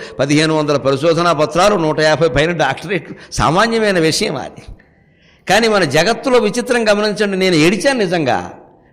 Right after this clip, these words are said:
టెండూల్కర్ బొమ్మ ఇంత పొడుగు వేస్తారు పేపర్లో, ఆయన పాదాల దగ్గర ఎక్కడో ఇంత వేసి రామచంద్రరావు గారు కూడా వచ్చింది, కూడా లిస్టులోకి వెళ్ళిపోయాడు ఆ పెద్ద మనిషి.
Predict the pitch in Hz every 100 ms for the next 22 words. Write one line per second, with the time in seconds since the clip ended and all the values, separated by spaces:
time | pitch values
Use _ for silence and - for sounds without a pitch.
0 | - 131 214 277 285 269 254 233 254 262
1 | 220 214 170 220 233 190 - 175 135 143
2 | 139 117 87 - - - _ _ _ _
3 | _ - 233 226 175 202 247 262 254 247
4 | 247 226 247 254 220 208 214 226 269 214
5 | 208 220 208 208 202 208 202 180 190 185
6 | 160 170 156 156 196 247 262 226 269 254
7 | 226 220 220 190 170 165 175 110